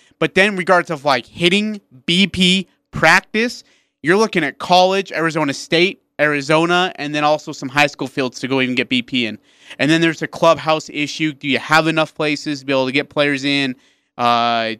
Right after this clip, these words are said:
you know, situated in their locker rooms and all that? There's,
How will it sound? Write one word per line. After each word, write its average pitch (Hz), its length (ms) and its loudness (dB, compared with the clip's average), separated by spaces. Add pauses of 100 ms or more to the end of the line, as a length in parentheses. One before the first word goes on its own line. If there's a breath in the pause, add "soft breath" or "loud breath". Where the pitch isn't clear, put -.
you 139 100 0
know, 127 60 0
situated 147 480 -2
in 131 60 -2
their 131 100 -2
locker 131 320 0
rooms 127 160 -4
and 123 100 -2
all 120 120 4
that? 117 220 0
There's, 233 360 -2